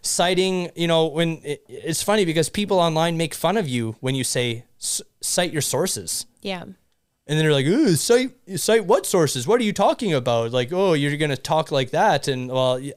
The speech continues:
Speaker 1: I know that you don't know anything." And it's like, "Nah,
Speaker 2: That's
Speaker 1: I, I, I actually do know. Like, I'm, I'm a university student. Like, I really do know what it means to cite sources.
Speaker 2: Yeah.
Speaker 1: And I know how to cite sources. I will happily show you." But people will just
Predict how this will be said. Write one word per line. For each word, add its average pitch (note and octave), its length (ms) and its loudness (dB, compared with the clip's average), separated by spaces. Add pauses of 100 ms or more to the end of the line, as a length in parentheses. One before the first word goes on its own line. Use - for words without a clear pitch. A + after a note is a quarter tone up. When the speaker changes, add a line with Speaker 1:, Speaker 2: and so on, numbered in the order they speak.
Speaker 1:
I D3+ 140 2
know C#3+ 220 0
that B2+ 60 -4
you D#3 100 -2
don't C#3+ 160 -2
know C3+ 160 2
anything." B2+ 440 0
And A#2+ 80 -6
it's C3 120 -8
like, D3 160 -4 (760)
"Nah, F3 400 2
Speaker 2:
That's E3 240 2
Speaker 1:
I, E3+ 40 2
I, E3 360 -2
I - 20 0
actually F3+ 400 2
do G#3+ 220 2
know. B2+ 220 2
Like, C3 220 0
I'm, D#3 220 0
I'm D3+ 160 0
a D3+ 40 -2
university E3 440 -2
student. B2 460 -4
Like, B2+ 160 -4 (120)
I D3+ 200 2
really F3 300 2
do E3+ 200 -4
know D3+ 160 2
what D3 120 2
it C#3 100 0
means D3 260 -6
to C#3+ 80 -4
cite C#3 360 -2
sources. C4+ 520 -4
Speaker 2:
Yeah. B3+ 420 -6
Speaker 1:
And E3+ 100 2
I E3+ 80 2
know F3+ 120 4
how F#3 300 0
to E3+ 180 -4
cite C3 300 -2
sources. C3 580 -2
I B2 160 0
will B2 200 -2
happily F3 440 0
show D#3+ 260 2
you." C3+ 300 -2 (460)
But D3 340 0 (320)
people F#3 320 0
will F3+ 80 2
just D#3 320 -4